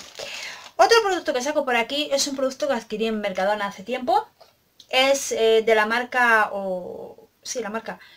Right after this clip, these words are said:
Shin Shin. De esto el Mercadona ha traído varios, eh, de champús, cremas y este exfoliante. Este exfoliante tiene,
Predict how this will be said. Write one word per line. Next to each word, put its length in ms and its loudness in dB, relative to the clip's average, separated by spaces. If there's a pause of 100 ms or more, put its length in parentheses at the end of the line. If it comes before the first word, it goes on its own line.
(300)
Shin 340 0
Shin. 300 2 (520)
De 200 0
esto 580 6
el 120 0
Mercadona 440 -2
ha 40 -6
traído 300 -2
varios, 640 2
eh, 720 -2
de 400 -8
champús, 960 -6 (380)
cremas 720 -2
y 80 -8 (100)
este 240 -4
exfoliante. 480 -8
Este 140 -8
exfoliante 460 0
tiene, 360 -2